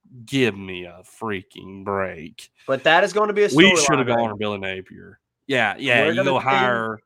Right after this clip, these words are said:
Speaker 1: gosh.
Speaker 2: I,
Speaker 1: Go
Speaker 2: I really
Speaker 1: hire
Speaker 2: hope
Speaker 1: Sun Belt over Brian Kelly.
Speaker 2: I really
Speaker 1: Gosh.
Speaker 2: hope, Reagan, that we see L S, Florida get out coached in this game, so it'll shut some of those people up.
Speaker 1: Yeah.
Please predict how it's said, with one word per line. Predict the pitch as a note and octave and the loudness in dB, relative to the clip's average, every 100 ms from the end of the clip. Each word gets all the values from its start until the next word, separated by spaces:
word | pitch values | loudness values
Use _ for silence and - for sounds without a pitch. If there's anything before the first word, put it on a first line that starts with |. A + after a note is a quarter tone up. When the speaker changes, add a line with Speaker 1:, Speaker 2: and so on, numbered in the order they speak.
| _ _ _ _ _ _ _ _ _ | _ _ _ _ _ _ _ _ _
Speaker 1:
gosh. | - A2+ F#2+ F2 - - _ _ _ _ | -20 -16 -16 -16 -16 -18 _ _ _ _
Speaker 2:
I, | C#3 E3 | 0 4
Speaker 1:
Go | E3 | 6
Speaker 2:
I | E3+ E3+ | 6 6
really | D3+ C#3 | 4 4
Speaker 1:
hire | B2 F#3 | 0 0
Speaker 2:
hope | G3 F#3+ - _ | -2 -2 -8 _
Speaker 1:
Sun | - D#3 C3 | -6 -6 -4
Belt | A2+ G2 G2+ | -6 -6 -6
over | B2 B2 A2+ A2 G#2+ - _ | -2 -2 -2 -6 -8 -18 _
Brian | B2+ B2+ A#2+ A2+ | -6 -4 -2 -4
Kelly. | - A#2+ G2+ F2+ G#2 _ _ _ _ _ _ - | -6 -8 -8 -14 -20 _ _ _ _ _ _ -8
Speaker 2:
I | C3 | -4
really | C#3+ E3+ F3 | -2 -2 -2
Speaker 1:
Gosh. | D#3+ | -2
Speaker 2:
hope, | D#3+ D#3+ | -4 -2
Reagan, | D#3 D#3 D#3 | -2 -2 -4
that | D3 C3+ | -4 -6
we | C3+ | -10
see | C3 D3 D3 D3 C#3 _ _ _ _ _ _ _ _ _ - - _ _ _ | -12 -10 -8 -8 -12 _ _ _ _ _ _ _ _ _ -20 -20 _ _ _
L | C3 C3+ | -6 -6
S, | C3+ - _ _ | -8 -12 _ _
Florida | - D3+ D3 | -8 -6 -4
get | C#3+ - | -8 -4
out | C3 B2+ | -4 -4
coached | - C#3 C#3 - | -6 -6 -6 -12
in | D3 | -16
this | C#3 | -16
game, | - C#3+ C#3+ C#3+ | -8 -8 -8 -12
so | C3 | -10
it'll | A#2+ G#2 | -10 -10
shut | - A#2+ A2 _ | -8 -6 -6 _
some | - | -18
of | A2+ | -14
those | G2+ G2 | -12 -14
people | - G#2 F2+ | -16 -18 -14
up. | E2+ - - _ _ _ | -14 -14 -16 _ _ _
Speaker 1:
Yeah. | G#2 F#2+ | -18 -16